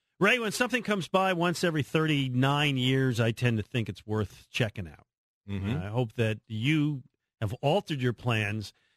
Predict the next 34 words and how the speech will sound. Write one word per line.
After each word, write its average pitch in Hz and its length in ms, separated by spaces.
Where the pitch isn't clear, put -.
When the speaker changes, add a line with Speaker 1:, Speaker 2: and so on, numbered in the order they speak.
Speaker 1:
to - 100
sit 175 260
in 160 140
a 147 80
dark 147 400
movie 147 420
theater 104 420
between 120 440
one 135 200
and 123 140
three 127 280
P 120 220
M 101 320
and 110 140
will 120 100
be 131 160
like 127 220
the 120 80
rest 151 360
of 110 200
th-, 127 320
Americans, 156 920
go 151 140
outside, 175 560
look 175 200
at 170 80
the 151 80
sky, 160 460
and 131 300
bask 185 440
in 151 200
awe 185 380
and 147 260
wonderment 123 600